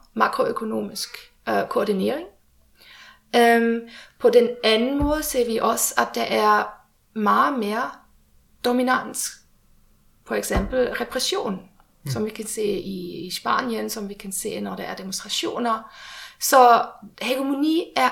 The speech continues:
Speaker 1: ikke kun samtykke. Hegemoni er ikke kun den der soft neoliberal, hearts and minds, we all love Coca-Cola. Men hegemonien er altid også baseret på den strukturelle magt,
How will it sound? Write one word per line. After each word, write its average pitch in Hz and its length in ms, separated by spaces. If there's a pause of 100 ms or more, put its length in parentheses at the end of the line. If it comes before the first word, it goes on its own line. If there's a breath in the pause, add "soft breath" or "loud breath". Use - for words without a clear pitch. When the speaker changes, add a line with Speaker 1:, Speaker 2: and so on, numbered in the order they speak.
Speaker 1:
ikke 269 240
kun 214 280
samtykke. - 580
Hegemoni 233 480
er 269 80
ikke 254 180
kun 247 220
den 226 140
der 214 100
soft - 560
neoliberal, 220 920
hearts 214 380
and 233 80
minds, 214 880
we 226 200
all 214 100
love 202 220
Coca-Cola. 240 680 (600 loud breath)
Men 220 160
hegemonien 240 640 (120)
er 233 100 (160)
altid - 500
også - 360
baseret 240 520
på 247 180
den 233 120
strukturelle 240 520
magt, - 440